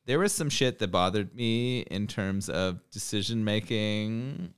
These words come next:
I agree, nineteen, for nineteen ninety, it was pretty good in terms of its sort of production value, but it also seems really bad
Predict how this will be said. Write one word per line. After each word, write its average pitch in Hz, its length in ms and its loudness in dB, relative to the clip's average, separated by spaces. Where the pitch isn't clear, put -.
I 127 80 6
agree, 123 520 6
nineteen, 127 580 2
for 117 180 -4
nineteen 110 320 2
ninety, 107 320 2
it 76 40 -2
was 98 160 -2
pretty 101 240 -4
good 98 220 2
in 107 100 -2
terms 95 320 -4
of 92 160 -2
its 85 420 0
sort 98 120 -4
of 92 100 -4
production 156 680 -2
value, 185 360 2
but 202 140 2
it - 80 -4
also 127 420 2
seems 107 400 -2
really 95 240 0
bad 85 400 0